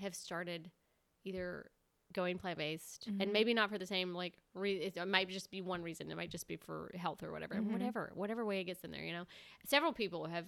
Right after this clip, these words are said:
Speaker 1: that has happened lately, and I'm like, it was just a seed that was planted. Like, they see, uh,
Speaker 2: Mm-hmm.
Speaker 1: you know, you, you lead by example,
Speaker 2: Mm-hmm.
Speaker 1: and it was never me, like, preaching it to them, or, I mean, one of them, I never talked about it with them at all.
Speaker 2: Mm-hmm.
Speaker 1: Um, and it, but it still happened.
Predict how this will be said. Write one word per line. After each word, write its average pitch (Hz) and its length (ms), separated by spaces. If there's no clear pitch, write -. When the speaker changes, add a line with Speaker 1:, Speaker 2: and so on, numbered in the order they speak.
Speaker 1:
that 180 160
has 180 100
happened 208 340
lately, 160 320
and 170 120
I'm 170 80
like, 175 200
it 240 80
was 240 200
just 214 160
a 190 60
seed 175 400
that 165 80
was 175 140
planted. 175 340
Like, 175 180
they 190 120
see, 208 220
uh, 220 80
Speaker 2:
Mm-hmm. 262 100
Speaker 1:
you 208 100
know, 165 180
you, 202 360
you 202 180
lead 220 200
by 190 100
example, 180 600
Speaker 2:
Mm-hmm. 190 320
Speaker 1:
and 208 100
it 214 60
was 214 140
never 214 280
me, 196 440
like, 175 300
preaching 220 400
it 180 140
to 208 80
them, 175 440
or, 165 400
I 160 40
mean, 165 200
one 220 120
of 214 80
them, 165 180
I 165 40
never 185 240
talked - 260
about 139 220
it 110 60
with 185 120
them 170 120
at 165 60
all. 175 460
Speaker 2:
Mm-hmm. 190 640
Speaker 1:
Um, 180 520
and 196 100
it, 196 200
but 208 140
it 190 60
still 214 160
happened. 196 420